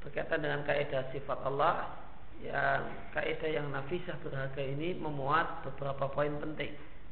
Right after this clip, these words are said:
Yang pertama adalah memuat perkataan Imam Malik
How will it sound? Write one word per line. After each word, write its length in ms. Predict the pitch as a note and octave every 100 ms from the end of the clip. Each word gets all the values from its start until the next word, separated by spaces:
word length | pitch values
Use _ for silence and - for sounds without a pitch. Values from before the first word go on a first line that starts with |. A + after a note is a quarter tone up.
| - - - - - - - - - - -
Yang 100 | -
pertama 320 | - D3 D#3+ D#3+
adalah 240 | D#3 D3+
memuat 560 | C#3 C#3 C#3 D3 D#3 -
perkataan 400 | D3 C3+ - D3
Imam 240 | C#3 C3+
Malik 480 | C3+ C#3+ C3+ D3